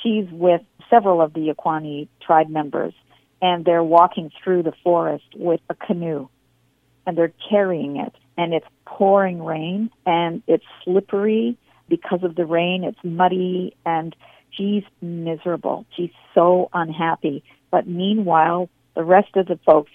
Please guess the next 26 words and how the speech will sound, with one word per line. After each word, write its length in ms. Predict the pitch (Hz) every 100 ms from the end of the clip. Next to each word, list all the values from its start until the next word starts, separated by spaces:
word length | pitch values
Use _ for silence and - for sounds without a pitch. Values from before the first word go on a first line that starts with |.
| -
are 180 | 170 151
laughing 840 | 165 220 247 247 - 233 226 214
and 160 | 151 143 -
joking, 500 | 240 233 226 196 196
and 100 | 190
they're 100 | 175
having 320 | 180 175 170
a 60 | 160
great 300 | - 170 -
time, 280 | 202 220 185
and 120 | 165
she 300 | - 202 208 - _ _ -
suddenly 580 | 240 269 202 180 175 -
starts 280 | - 190 196 - -
to 100 | 202
wonder 520 | 180 180 240 262 -
about 340 | 160 160 165 -
that. 220 | 160 - -
She 80 | 262
notices 640 | 202 185 147 - - 170 -
that 180 | 170 160 - - - _ -
she's 180 | - 202 -
feeling 360 | 185 165 151 143 _ -
so 160 | 220
miserable 640 | 220 185 160 156 - - 196 _ _ -
because 340 | 180 - 170